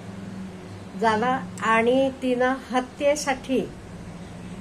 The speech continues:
मदत घेतलेली म्हणा, सुपारी दिलेली मुलं, आणि तो तिचा प्रेमी कोण होता तो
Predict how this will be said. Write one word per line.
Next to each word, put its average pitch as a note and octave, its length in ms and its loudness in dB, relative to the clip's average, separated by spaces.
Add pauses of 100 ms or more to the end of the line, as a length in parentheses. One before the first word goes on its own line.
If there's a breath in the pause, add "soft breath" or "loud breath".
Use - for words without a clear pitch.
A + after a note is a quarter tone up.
(160)
मदत A#3 520 4
घेतलेली A#3+ 520 2
म्हणा, A3 380 2
सुपारी A#3+ 680 2
दिलेली A3+ 640 2
मुलं, A#3+ 500 2 (320)
आणि A3+ 280 2
तो A3+ 220 2
तिचा A3+ 400 0
प्रेमी A3+ 540 4
कोण A3 320 0
होता A3 420 -2
तो G#3 300 0